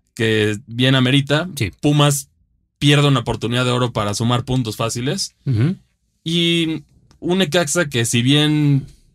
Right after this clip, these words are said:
Speaker 1: ya podría decir que está prácticamente eliminado, saca una victoria con un gol de Brian Zamudio al, al minuto setenta y cuatro.
Speaker 2: Sí, de
Speaker 1: Y
Speaker 2: esas, de esas victorias que,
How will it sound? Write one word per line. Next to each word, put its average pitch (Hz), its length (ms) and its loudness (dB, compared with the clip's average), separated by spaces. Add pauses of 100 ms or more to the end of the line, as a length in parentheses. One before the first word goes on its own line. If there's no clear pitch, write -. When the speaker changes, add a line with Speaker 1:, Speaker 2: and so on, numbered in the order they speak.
(240)
Speaker 1:
ya 196 160 0
podría 185 240 4
decir 151 140 2
que 143 80 0
está 139 140 0
prácticamente 123 540 0
eliminado, 120 600 -2 (640)
saca 123 240 0
una 131 140 2
victoria 110 920 0 (160)
con 113 140 0
un 113 80 2
gol 120 120 0
de 113 80 0
Brian 110 280 -2
Zamudio 104 400 -2
al, 98 160 -6 (120)
al 104 120 -6
minuto 104 260 -4
setenta 98 420 -6
y 98 40 -4
cuatro. 127 380 -2
Speaker 2:
Sí, 165 380 2
de 147 100 2
Speaker 1:
Y - 40 6
Speaker 2:
esas, 190 200 2 (100)
de 123 140 0
esas 185 180 0
victorias 143 420 0
que, 98 480 -2